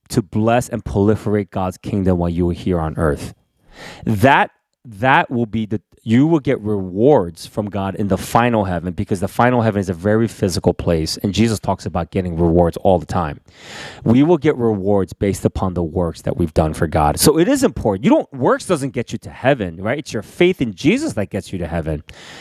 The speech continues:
But works is important because then it gets you stuff.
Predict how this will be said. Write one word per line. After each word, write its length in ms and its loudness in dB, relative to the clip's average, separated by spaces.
But 300 4
works 400 2
is 80 -4
important 500 -4
because 360 0
then 400 0
it 220 -10
gets 360 0
you 240 0
stuff. 720 -6